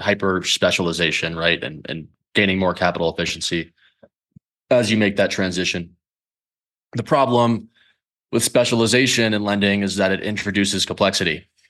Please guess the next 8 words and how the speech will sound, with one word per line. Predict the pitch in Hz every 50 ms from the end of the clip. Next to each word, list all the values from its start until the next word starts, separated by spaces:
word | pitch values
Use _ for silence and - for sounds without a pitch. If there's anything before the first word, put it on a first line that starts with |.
| _ _ -
right? | 87 87 90 95 90
And | 90 87
so | 85 - 90 87 87 85 85 - _ _ _ _ _ _ _ - -
as | 107 110 98 95
you | 104 101 101
introduce | 104 101 101 95 101 101 98 101 -
more | 98 95 92
complexity, | - 95 90 - 127 127 - - 110 104 101 98 98 98 98 101